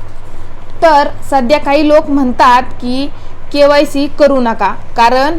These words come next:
बायोमेट्रिक पद्धतीने केवायसी होणार आहे, म्हणजेच अंगठा घेऊन केवायसी करावी लागणार आहे. तर केवायसी तर करावीच लागणार. जर सध्या तुमची केवायसी मोबाईलवर ओटीपीद्वारे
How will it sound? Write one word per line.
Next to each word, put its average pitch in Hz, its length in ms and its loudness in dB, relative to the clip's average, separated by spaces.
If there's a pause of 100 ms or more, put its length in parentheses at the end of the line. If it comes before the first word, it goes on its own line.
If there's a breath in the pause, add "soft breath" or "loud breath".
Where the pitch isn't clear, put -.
(140)
बायोमेट्रिक 285 760 2
पद्धतीने 269 680 0 (160)
केवायसी 254 460 0
होणार 233 320 0
आहे, 214 320 0 (160)
म्हणजेच 285 500 0 (360 loud breath)
अंगठा 277 400 0
घेऊन 294 440 0
केवायसी 269 560 0
करावी 254 440 2
लागणार 220 340 0
आहे. 208 200 -2 (600)
तर 302 240 4 (400 loud breath)
केवायसी 320 500 2
तर 330 200 4 (100)
करावीच 285 440 2
लागणार. 226 460 0 (320)
जर 330 220 4
सध्या 269 560 0 (520 loud breath)
तुमची 277 340 2
केवायसी 285 680 0 (100)
मोबाईलवर 285 800 2 (120)
ओटीपीद्वारे 285 800 2